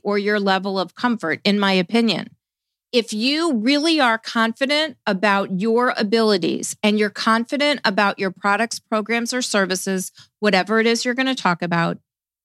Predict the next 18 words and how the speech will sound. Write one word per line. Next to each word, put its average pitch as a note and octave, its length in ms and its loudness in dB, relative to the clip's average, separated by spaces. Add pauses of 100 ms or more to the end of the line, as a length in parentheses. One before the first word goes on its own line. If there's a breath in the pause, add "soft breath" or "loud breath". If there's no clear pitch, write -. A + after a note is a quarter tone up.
(140)
and A#3+ 720 -2 (220)
this G3 180 -8
is F#3 140 -10
key, F3 500 0 (640)
you B3+ 340 -4
are C4 340 2
in B3+ 260 -2
fact A3+ 380 0
speaking - 920 -4 (460)
to B3 380 0
your A#3 400 2
target A3 440 0
audience, A3 480 0
to G3+ 100 -6
somebody A3 540 0
in A#3+ 280 2
your A3+ 240 2
target A3 480 0